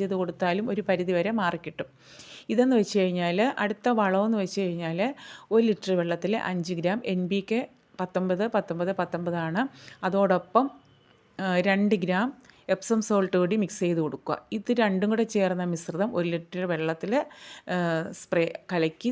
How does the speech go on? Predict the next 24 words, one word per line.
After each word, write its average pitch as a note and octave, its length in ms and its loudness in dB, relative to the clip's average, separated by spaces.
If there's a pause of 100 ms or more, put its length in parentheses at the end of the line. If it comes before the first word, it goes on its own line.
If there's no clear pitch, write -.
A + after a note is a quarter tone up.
സ്പ്രേ E3+ 200 -2 (200)
ചെയ്ത് F3 240 -2
കൊടുത്തു D#3+ 280 -6
കഴിഞ്ഞാൽ E3+ 340 -2 (140)
നല്ല F3+ 480 2
റിസൾട്ട് F3 440 -4
കിട്ടും. G3+ 260 -4 (160)
ഈ - 20 -4 (120)
ഒരു A3 180 0
ഫംഗിസൈഡ് G#3 640 -2
അടിച്ചു F3+ 320 -4
കൊടുത്ത F3+ 220 -6 (160)
ശേഷം D#3+ 420 -4 (560)
നമ്മൾ F3+ 240 -2 (320)
ഈ - 20 -4 (220)
ഒരു, F#3+ 120 0 (260)
ആ, - 20 0 (420)
പ്ലാന്റ് G#3 460 0 (240)
പിറ്റേന്നായിക്കോട്ടെ G3+ 1000 -2
ഒന്ന് G3+ 220 -4
നല്ലതുപോലെ G3+ 640 0 (160)
നനച്ചു F#3 380 -4
കൊടുത്ത F3+ 340 -2
ശേഷം F3 300 -4